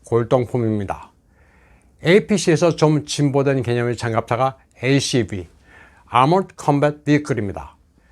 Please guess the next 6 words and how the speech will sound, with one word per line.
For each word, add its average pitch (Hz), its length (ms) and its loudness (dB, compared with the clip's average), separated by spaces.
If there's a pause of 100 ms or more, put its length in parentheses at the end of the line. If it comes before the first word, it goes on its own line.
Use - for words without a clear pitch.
(720)
엠일일삼의 147 760 2
무장과 117 560 0
장갑을 117 540 -2
좀 156 280 2
강화한 110 480 0
타입인데, 110 500 -4